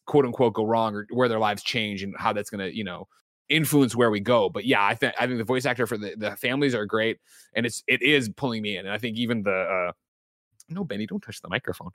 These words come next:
Uh, uh, the kids who are, uh, the ones holding us hostage right now are well done. And it's not like, I don't feel, uh, you know, I,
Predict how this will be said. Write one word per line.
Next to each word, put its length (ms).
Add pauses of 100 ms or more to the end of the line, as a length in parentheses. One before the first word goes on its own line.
(320)
Uh, 40
uh, 580
the 140
kids 340
who 160
are, 320
uh, 260
the 120
ones 280
holding 320
us 80
hostage 380
right 180
now 260
are 300 (200)
well 320
done. 300
And 140
it's 140
not 240
like, 240 (800)
I 80
don't 160
feel, 360
uh, 160
you 120
know, 80
I, 200